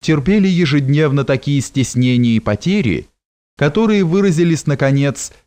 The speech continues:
не только общим желанием благотворной перемены,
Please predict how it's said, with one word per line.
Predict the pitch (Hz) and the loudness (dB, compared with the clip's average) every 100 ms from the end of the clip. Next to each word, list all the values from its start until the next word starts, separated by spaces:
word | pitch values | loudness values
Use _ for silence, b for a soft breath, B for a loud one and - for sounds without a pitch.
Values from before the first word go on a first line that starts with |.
| - | -2
не | 127 | 0
только | 127 127 - 120 | 2 0 0 0
общим | 139 143 - 120 | 0 0 0 0
желанием | 101 110 117 123 120 117 | 0 2 2 2 2 2
благотворной | 101 110 110 107 113 113 110 | 2 0 0 0 0 2 0
перемены, | 104 104 104 113 190 170 80 | 0 0 2 2 2 0 -4